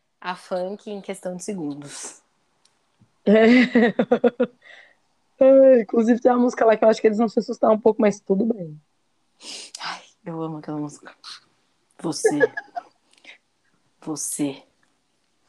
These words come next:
Speaker 1: Enfim. É... e é isso, então, galera. A gente fica por aqui. Eu espero que vocês tenham gostado do nosso podcast.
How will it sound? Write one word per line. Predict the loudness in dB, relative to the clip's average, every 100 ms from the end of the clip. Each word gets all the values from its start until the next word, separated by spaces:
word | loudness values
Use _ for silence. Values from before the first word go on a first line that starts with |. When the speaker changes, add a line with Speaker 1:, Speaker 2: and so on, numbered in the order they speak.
| -6 -4 0 2
Speaker 1:
Enfim. | 2 2 0 0 -2 -2 2 0
É... | 2 2 2 -2 -8 _ _ _ _ _ -20 -20 -6
e | 0
é | 2 2
isso, | 2 0
então, | -4 0 0 2
galera. | 0 0 -2 -4
A | -6
gente | -10 -16 -18
fica | _ -14
por | -14 -10 -10
aqui. | -10 _ -18 -12 -12 -14 _ _ _
Eu | -10
espero | -4 -4
que | -4
vocês | -8 -12 -10
tenham | -12
gostado | -10 -10 -12 _ 0 2 0 -4
do |
nosso | -10 -12 -14
podcast. | -16 -16 -16 _ _ -18 -16 -16 -18 -20 -20 -20